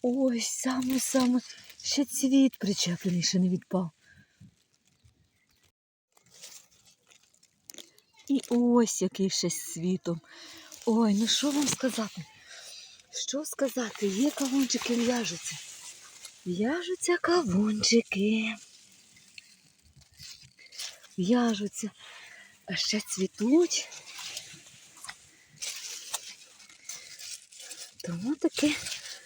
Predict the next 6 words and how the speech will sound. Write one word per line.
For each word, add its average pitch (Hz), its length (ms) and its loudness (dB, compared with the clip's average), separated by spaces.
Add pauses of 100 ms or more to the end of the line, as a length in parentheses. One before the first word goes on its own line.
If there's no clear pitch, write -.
(380)
дасть 247 460 2
Бог, 277 180 6
будемо 277 460 6
мати 294 280 6
свої 294 320 4
кавунчики. 349 760 -2